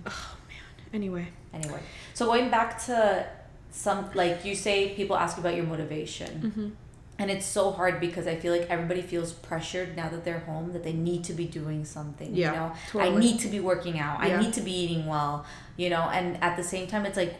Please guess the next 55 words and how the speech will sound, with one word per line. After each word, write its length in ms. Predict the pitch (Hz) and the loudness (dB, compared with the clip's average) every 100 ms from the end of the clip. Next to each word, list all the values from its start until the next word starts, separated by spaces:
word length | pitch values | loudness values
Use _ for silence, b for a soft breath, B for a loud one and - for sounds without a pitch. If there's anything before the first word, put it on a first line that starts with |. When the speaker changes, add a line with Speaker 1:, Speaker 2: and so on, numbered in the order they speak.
| 156 | 0
Speaker 2:
why 200 | 170 190 | 4 4
do 120 | 190 | 4
you 80 | 214 202 | 0 0
need 240 | 185 190 - | 0 -4 -6
to 60 | |
be 140 | 170 175 | -6 -4
doing 320 | 175 175 170 | 0 0 0
those 300 | 156 151 - | -2 -6 -6
things? 580 | 190 180 147 156 147 - | -6 -6 -6 -8 -10 -10
You 120 | 180 | -4
really 240 | 196 233 175 | 0 0 -2
don't. 680 | - 165 151 143 - - - B B B B - | -2 0 -2 -6 -12 -16 -16 B B B B -4
And 140 | 180 | -2
if 160 | 175 208 | 0 -2
you 40 | |
find 540 | - 190 175 196 208 208 | -2 0 2 2 0 0
how 80 | |
you 100 | 175 | 0
said 200 | 170 196 | 2 2
that 240 | 185 170 156 | 4 2 2
one 180 | 170 170 | 0 -2
thing 140 | 196 | -4
that 120 | 190 175 | -4 -4
you 180 | 170 147 | -4 -2
really 300 | 160 165 175 | 0 2 2
like 480 | 156 143 156 202 - - B B | 0 -2 -2 -6 -8 -16 B B
and 240 | 180 170 | -2 0
you 360 | 165 165 160 - | 2 0 -2 -4
make 320 | 185 185 185 | 0 0 0
sure 260 | - 214 202 | -2 0 0
you 140 | 196 | 0
do 200 | 165 185 | 2 4
it 100 | 196 180 | 4 2
when 160 | 196 | 0
you 100 | 185 | 2
wanna 300 | 175 180 175 | 2 2 2
do 140 | 165 156 | 0 0
it, 140 | 156 | 2
not 180 | 170 185 | 2 2
Speaker 1:
Yeah. 60 | |
Speaker 2:
because 260 | 208 196 156 | 0 0 0
you 80 | 175 | -4
feel 340 | - 196 185 | -4 -2 2
like 220 | 185 175 | 4 2
you 80 | 175 | 0
need 240 | 160 269 208 | 6 6 6
to 80 | |
do 180 | 208 220 | 2 -2
it, 60 | - | 0
it's 140 | 175 | 0
gonna 180 | 180 156 | 0 0
make 260 | 151 147 151 | -2 -4 -6
a 60 | |
difference. 560 | 147 147 - 151 156 170 | -8 -10 -8 -10 -10 -10
Speaker 1:
Totally. 500 | - 208 240 - | -2 -2 -2 -4